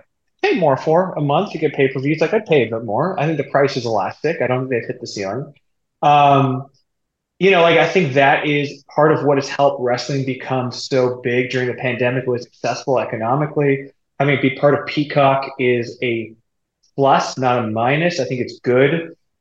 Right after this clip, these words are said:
Uh, and I, so I'm,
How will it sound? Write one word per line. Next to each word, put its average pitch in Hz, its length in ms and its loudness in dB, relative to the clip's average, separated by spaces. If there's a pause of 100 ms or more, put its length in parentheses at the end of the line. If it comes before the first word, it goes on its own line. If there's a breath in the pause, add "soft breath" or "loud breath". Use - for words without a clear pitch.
(120)
Uh, 117 680 4
and 135 140 2
I, 131 380 0 (1400)
so 160 120 4
I'm, 156 240 4